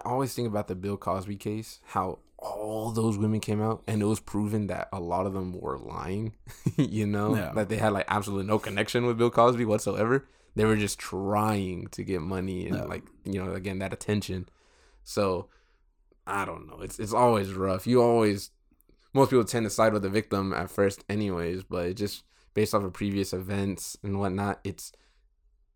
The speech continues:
Speaker 1: it's tough. It's tough
Speaker 2: It
Speaker 1: about
Speaker 2: is
Speaker 1: who you
Speaker 2: tough.
Speaker 1: wanna decide with, with before seeing actual evidence, you know? And right now, there hasn't been really much of any evidence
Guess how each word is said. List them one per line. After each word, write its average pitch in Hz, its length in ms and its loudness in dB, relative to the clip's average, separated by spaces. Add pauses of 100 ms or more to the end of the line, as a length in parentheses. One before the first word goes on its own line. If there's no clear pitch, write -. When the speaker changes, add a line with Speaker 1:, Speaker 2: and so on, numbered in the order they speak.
(360)
Speaker 1:
it's 101 180 -8
tough. - 400 -12 (140)
It's 95 160 -10
tough 92 200 -6
Speaker 2:
It 165 100 -2
Speaker 1:
about 175 100 0
Speaker 2:
is - 60 -6
Speaker 1:
who 98 80 -2
you 95 60 -2
Speaker 2:
tough. 92 60 -4
Speaker 1:
wanna 87 180 -6
decide 87 320 -10
with, 85 140 -12 (160)
with 95 280 -4 (180)
before 92 640 -6 (140)
seeing 101 400 -4
actual 92 600 -4
evidence, - 640 -10 (120)
you 95 100 -6
know? 92 160 -6 (160)
And 95 140 -4
right 104 160 2
now, 104 160 4
there 101 140 2
hasn't 98 200 0
been 95 140 -2
really 95 280 0 (360)
much 123 180 6
of 110 140 0
any 123 240 0
evidence 110 540 -2